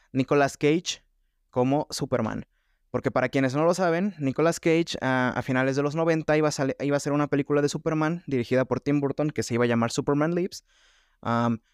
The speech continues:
pero se canceló por un chingo de pedos con los productores y un chingo de mamadas.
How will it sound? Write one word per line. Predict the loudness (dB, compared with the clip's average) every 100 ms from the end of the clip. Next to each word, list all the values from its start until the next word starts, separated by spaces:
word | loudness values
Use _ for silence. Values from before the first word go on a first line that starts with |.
| _
pero | -2 0
se | 0
canceló | 0 0 -2 -2
por | -2
un | -2
chingo | -2 0 0
de |
pedos | 2 0 0
con | -2
los | -4
productores | -2 -2 -2 -2 0 0
y | -4
un |
chingo | -4 -2 0
de | 0
mamadas. | 0 0 0 -2